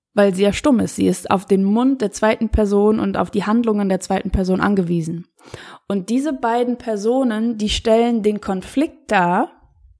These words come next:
wenn du gegen deine eigenen Ansprüche handelst. Weil wenn du jetzt hingehst und machst den Job für tausenddreihundert Euro trotzdem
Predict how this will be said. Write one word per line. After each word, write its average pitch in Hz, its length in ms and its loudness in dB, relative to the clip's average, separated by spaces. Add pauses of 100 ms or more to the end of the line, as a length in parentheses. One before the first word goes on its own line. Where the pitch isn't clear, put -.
(260)
wenn 214 340 2
du 247 300 0
gegen 247 380 0
deine 214 480 -2
eigenen 208 600 -4
Ansprüche 196 600 -8
handelst. - 560 -14 (1300)
Weil 214 180 2
wenn 240 140 2
du 302 60 2
jetzt 311 180 -2
hingehst 262 460 2
und 202 100 -2
machst 233 240 -2
den 247 120 2
Job 240 180 0
für 233 100 -6
tausenddreihundert 220 680 0
Euro 196 200 2
trotzdem 180 840 -2